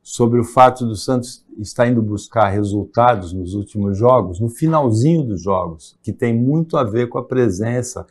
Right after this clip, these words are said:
recente do preparador físico Carlito Macedo. Foi um acerto, né?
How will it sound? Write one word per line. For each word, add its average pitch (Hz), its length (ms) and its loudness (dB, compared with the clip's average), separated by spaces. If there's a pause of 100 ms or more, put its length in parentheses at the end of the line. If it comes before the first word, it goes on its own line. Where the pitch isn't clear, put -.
(220)
recente 139 880 0 (260)
do 117 140 -4
preparador 113 600 2
físico 110 440 -4
Carlito 117 520 0
Macedo. 120 560 0
Foi 117 200 -6
um 123 80 -4
acerto, 90 560 -8
né? 92 120 -10